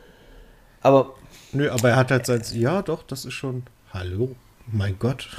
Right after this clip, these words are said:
Speaker 2: <laughs> das ist
Speaker 1: Ja.
Speaker 2: breit geworden.
Speaker 1: <laughs> Ja, der ist drei Menschen auf einmal <laughs> irgendwie. Er ist nicht mehr der kleine Indie-Dude von früher, also der, dieser Schma-, der Schmale, der mit seinen gestreiften Shirts durch die Gegend gelaufen ist.
Speaker 2: Mhm.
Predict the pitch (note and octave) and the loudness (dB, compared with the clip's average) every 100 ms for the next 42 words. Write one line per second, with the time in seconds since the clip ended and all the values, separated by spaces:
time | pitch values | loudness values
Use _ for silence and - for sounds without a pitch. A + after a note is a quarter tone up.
0 | - C3+ - - - - - - G#3 - | -12 -10 -8 -10 -12 -8 0 4 4 4
1 | C3 C3 - A#2+ A#2+ A2+ A#2 - - - | 4 4 2 -2 0 0 -4 -12 -14 -2
2 | A3+ A3 - G#3+ - - A3+ - D#3 E3 | 4 6 8 6 6 0 -2 2 4 6
3 | - C#3 C#3+ D3 G#3 - C#3+ C#3+ F3 E3+ | 6 6 6 6 4 4 6 8 6 6
4 | C3 - - - C3+ F#3 D#3 E3 - - | 4 2 -8 -4 -2 -2 -2 -2 -4 -18
5 | - - - C#3+ D#3+ A#3 E3+ C#3+ C3+ C#3+ | -20 -18 4 6 6 4 6 8 8 6
6 | D3+ F3 D#3+ C3+ D#3 D#3+ - C3+ - D3 | 6 4 4 4 2 2 0 0 2 2
7 | F3 G#3 C3 A#2+ A#2 A#2+ B2+ B2 A#2 - | 2 2 0 2 2 2 6 6 4 -2
8 | C#3+ C#3+ C#3+ C3 B2 C#3 C#3+ D3 C3+ C3 | -2 0 2 0 2 4 6 6 2 0
9 | C3 B2+ C3 B2+ - - - C3 B2 B2+ | 0 2 0 -2 -14 -10 -6 2 6 6
10 | - C3 - D3 D#3 C#3 C3 C3+ C3+ B2+ | 4 2 4 4 2 -2 0 0 0 0
11 | B2+ C#3+ - C3 B2+ | 0 -2 -6 -6 -6